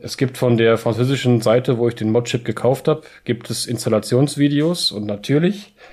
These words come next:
ich hab nichts gegen Franzosen, ich liebe Franzosen, Paris ist einer meiner liebsten Städte, die ich je, in denen ich je war, aber ich muss eine Sache sagen, es gibt einfach Menschen auf dieser Welt, die einfach kein Französisch sprechen. Stellt euch das mal vor.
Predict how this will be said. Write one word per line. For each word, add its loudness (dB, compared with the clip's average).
ich -6
hab -2
nichts 0
gegen 4
Franzosen, 0
ich -10
liebe 2
Franzosen, 0
Paris -2
ist -6
einer 0
meiner 0
liebsten -4
Städte, 0
die -2
ich -6
je, 2
in -6
denen 0
ich -6
je 0
war, 0
aber 0
ich -10
muss -6
eine 2
Sache 0
sagen, 0
es -6
gibt -2
einfach 2
Menschen 2
auf 2
dieser 0
Welt, 0
die 0
einfach -2
kein 0
Französisch 0
sprechen. -8
Stellt -2
euch 0
das 0
mal 0
vor. 0